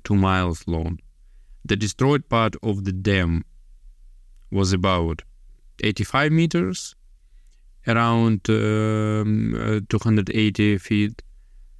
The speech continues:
and, and the tragedy caused the, the average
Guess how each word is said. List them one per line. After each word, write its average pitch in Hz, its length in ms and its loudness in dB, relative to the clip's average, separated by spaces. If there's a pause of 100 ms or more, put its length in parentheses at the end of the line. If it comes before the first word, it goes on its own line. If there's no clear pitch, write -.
(220)
and, 110 280 2
and 107 200 2
the 104 100 0
tragedy 120 540 -2
caused 107 540 0
the, 98 360 2 (400)
the 117 300 -2 (600)
average 117 480 2